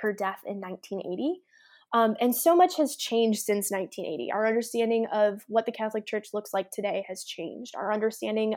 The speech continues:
of women as journalists has changed since nineteen eighty. Our understanding of doing critical analysis from a feminist lens has certainly changed since nineteen eighty.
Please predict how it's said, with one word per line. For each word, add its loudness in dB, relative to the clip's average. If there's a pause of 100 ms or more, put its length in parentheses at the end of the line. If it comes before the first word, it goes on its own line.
of 2 (580)
women 10
as 2
journalists 6
has -6
changed -6
since -10
nineteen -12
eighty. -10 (100)
Our 2
understanding 2 (100)
of 0 (580)
doing 6
critical 4
analysis 4
from -2
a -4
feminist -2
lens 2
has -4
certainly 0
changed -4
since -10
nineteen -6
eighty. -6